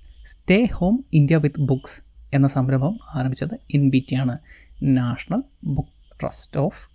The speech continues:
ഇന്ത്യ, എൻ ബി ടി. കോവിഡ് പത്തൊമ്പതിനെ പറ്റിയുള്ള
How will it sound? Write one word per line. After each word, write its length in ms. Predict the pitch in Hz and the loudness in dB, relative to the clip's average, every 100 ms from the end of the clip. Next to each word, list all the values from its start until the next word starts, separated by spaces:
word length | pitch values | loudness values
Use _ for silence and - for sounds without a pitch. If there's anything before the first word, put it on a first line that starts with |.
| 139 | -4
ഇന്ത്യ, 200 | 127 120 - 131 | -2 -4 -4 -2
എൻ 60 | 127 | 0
ബി 100 | 127 - | -4 -8
ടി. 100 | - - - - _ _ _ _ _ _ - _ _ _ _ - - - - - - - | -16 -18 -20 -20 _ _ _ _ _ _ -20 _ _ _ _ -20 -16 -10 -6 -6 -10 4
കോവിഡ് 280 | 196 214 247 | 6 8 6
പത്തൊമ്പതിനെ 380 | 175 170 165 170 | 4 4 4 4
പറ്റിയുള്ള 380 | 165 135 143 147 | 2 2 4 4